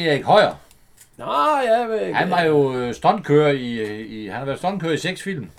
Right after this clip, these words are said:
Speaker 2: Ja.
Speaker 1: Og, øh, var
Speaker 2: Olsen
Speaker 1: jo
Speaker 2: Banden
Speaker 1: også,
Speaker 2: derude er
Speaker 1: øh,
Speaker 2: også,
Speaker 1: var jo
Speaker 2: og
Speaker 1: også
Speaker 2: en gang
Speaker 1: en,
Speaker 2: Strømer.
Speaker 1: øh, ja.
Speaker 2: Eller Strømer, der er han stuntinstruktør.
Speaker 1: Ja, og, øh, han har jo også, øh, altså, han har også vundet nogle mesterskaber i at køre stærkt.
Speaker 2: Ja, men han,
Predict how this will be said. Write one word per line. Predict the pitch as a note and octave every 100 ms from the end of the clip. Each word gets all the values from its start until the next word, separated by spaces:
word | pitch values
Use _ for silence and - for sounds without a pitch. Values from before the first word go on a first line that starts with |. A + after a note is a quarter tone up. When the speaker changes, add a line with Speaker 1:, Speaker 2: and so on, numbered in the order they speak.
| -
Speaker 2:
Ja. | C#3+ B3 A#3+ _ _ _ _ _ _ -
Speaker 1:
Og, | A2+ A2 G#2+ G#2
øh, | G#2 G2+ G2 F#2 F#2
var | - F#2+ F2 G2
Speaker 2:
Olsen | C#3
Speaker 1:
jo | C#3
Speaker 2:
Banden | D#3 F3+
Speaker 1:
også, | D#3
Speaker 2:
derude | F#3 G#3
er | C#3
Speaker 1:
øh, |
Speaker 2:
også, | D#3+ -
Speaker 1:
var | D3 C3 C3
jo | C#3+
Speaker 2:
og |
Speaker 1:
også | B2+ -
Speaker 2:
en | D3+
gang |
Speaker 1:
en, | B2 A#2
Speaker 2:
Strømer. | F3 G3
Speaker 1:
øh, | F#3+ F3+ _ _ _ _ - - _ _ _ _ _ _ B2
ja. | A#2 A2
Speaker 2:
Eller | C3
Strømer, | A#2+ G#3+ A3 C#3
der |
er | E3
han | E3
stuntinstruktør. | C#3+ D#3 E3 E3+ B2 - - - - - _
Speaker 1:
Ja, | B2 A#2
og, | G#2+ A2 A2
øh, | G#2+ G#2 G2
han | F2 G#2+
har | G#2
jo | G#2+
også, | C#3 C3+
øh, | B2 G#2+ G2 F#2 _ - -
altså, | - F2
han | F2+
har | F#2+
også | G#2+ A#2
vundet | A#2+
nogle | A#2 G#2
mesterskaber | F#2+ G#2 A#2 F#2+ - F2+ E2
i | D#2+
at | D2
køre | F2 D#2
stærkt. | - D#2+ -
Speaker 2:
Ja, |
men | - B2+
han, | B2 B2